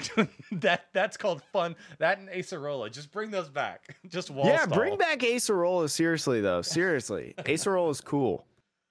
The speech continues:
Speaker 2: Um, I think they did that in Volo or whatever.
Speaker 1: Jake, are you ready to talk about not new cards, but old cards and how they're doing?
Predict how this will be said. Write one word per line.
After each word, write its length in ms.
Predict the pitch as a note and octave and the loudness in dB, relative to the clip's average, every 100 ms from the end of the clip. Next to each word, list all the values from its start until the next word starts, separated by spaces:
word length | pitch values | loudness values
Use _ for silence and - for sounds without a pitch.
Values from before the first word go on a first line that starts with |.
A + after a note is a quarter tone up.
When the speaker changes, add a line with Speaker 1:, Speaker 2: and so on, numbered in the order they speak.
| _ _ - | _ _ -2
Speaker 2:
Um, 260 | A#2+ B2+ | 0 2
I 100 | B2 | 0
think 200 | C3 F3+ | 0 0
they 140 | F3+ D#3+ | 0 0
did 160 | D3 | 2
that 160 | C#3+ B2 | 2 2
in 120 | G#2+ G#2 | 0 2
Volo 360 | A2 G2 D#2 | 2 2 2
or 200 | C2 C#2 | 0 -2
whatever. 480 | D#2 D#2+ C2 A#1 - _ _ _ _ _ _ - | -4 -4 -6 -8 -14 _ _ _ _ _ _ -10
Speaker 1:
Jake, 240 | B2 A2+ - _ _ _ _ _ _ | -8 -8 -12 _ _ _ _ _ _
are 40 | A#2+ | -8
you 140 | B2 | -6
ready 240 | B2+ C3 C3 | -4 -4 -4
to 80 | A#2+ | -6
talk 200 | B2+ - | -8 -6
about 340 | A#2+ A2+ A2+ - _ _ _ _ _ | -4 -2 -4 -8 _ _ _ _ _
not 280 | B2+ B2 A#2+ | -6 -6 -6
new 180 | A2+ A#2 | -10 -8
cards, 400 | A#2+ A2 A2+ - | -4 -2 -4 -6
but 280 | G#2 F#2+ _ _ _ | -8 -8 _ _ _
old 240 | A#2 A2+ - | -12 -12 -6
cards 440 | A2+ A#2 A2+ - | -4 -4 -8 -16
and 100 | A#2 | -10
how 120 | G2+ G#2+ | -6 -6
they're 100 | G#2+ | -6
doing? 320 | G#2 G2+ | -10 -10